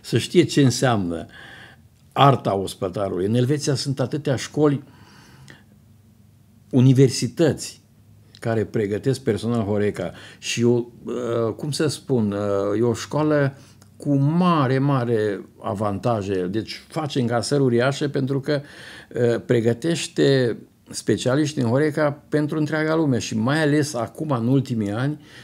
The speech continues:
pentru zona arabă, unde au, au apărut acele minuni de hoteluri și restaurante și unde e nevoie de personal de super cla-, uh,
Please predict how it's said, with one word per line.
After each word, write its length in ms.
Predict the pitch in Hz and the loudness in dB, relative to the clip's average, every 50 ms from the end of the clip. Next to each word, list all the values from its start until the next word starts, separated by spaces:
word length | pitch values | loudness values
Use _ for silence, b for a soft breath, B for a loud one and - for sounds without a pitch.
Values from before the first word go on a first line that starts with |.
| B | B
pentru 280 | B - 117 107 127 123 | B -6 -2 0 0 0
zona 440 | 110 107 143 151 151 143 139 139 131 | 2 2 2 2 4 4 4 2 2
arabă, 760 | 113 117 120 127 139 151 151 135 95 90 90 85 76 73 - - b b b | 0 0 0 2 2 4 4 2 0 0 -2 -4 -6 -8 -12 -18 b b b
unde 200 | b 110 113 117 | b -4 -4 -2
au, 240 | 117 113 110 104 - - - - - | -2 -4 -6 -8 -12 -16 -20 -16 -10
au 200 | 120 107 107 107 | -8 -6 -4 -4
apărut 320 | 101 - 131 139 147 135 | -2 -2 -2 -2 -2 -2
acele 520 | 135 107 104 - 135 131 127 117 110 101 - B B B B B B B B B B B B B | -4 -6 -4 -2 0 0 2 2 0 -2 -4 B B B B B B B B B B B B B
minuni 540 | - 107 117 123 123 131 156 190 208 170 123 | 0 4 6 6 8 8 8 8 8 8 8
de 80 | 135 | 6
hoteluri 560 | 117 107 113 107 - - 143 135 127 117 107 | 6 4 4 0 2 4 4 4 4 4 2
și 160 | 101 - - 107 | 0 0 0 0
restaurante 640 | 104 104 - - - 95 98 117 139 151 156 147 156 | 0 0 -2 -2 -4 -2 -2 -2 -2 -2 -2 -4 -4
și 160 | 147 - - | -4 -2 0
unde 140 | 147 139 143 | 2 4 4
e 40 | 139 | 4
nevoie 360 | 135 127 117 135 160 160 156 | 4 4 2 2 0 0 0
de 120 | 147 143 | 0 0
personal 520 | - - 127 113 - - 127 147 147 139 131 | 0 0 -2 -2 -2 -2 -2 -2 -2 -2 -2
de 100 | 127 123 - - | -4 -6 -8 -10
super 420 | - - 165 151 147 - 120 101 - - 104 - _ | -4 -2 -2 0 2 2 0 0 0 -4 -10 -16 _
cla-, 260 | - 117 104 104 104 - 117 | -6 -4 -4 -4 -4 -6 -4
uh, 340 | 110 104 98 98 98 98 | -4 -2 -2 -2 -2 -4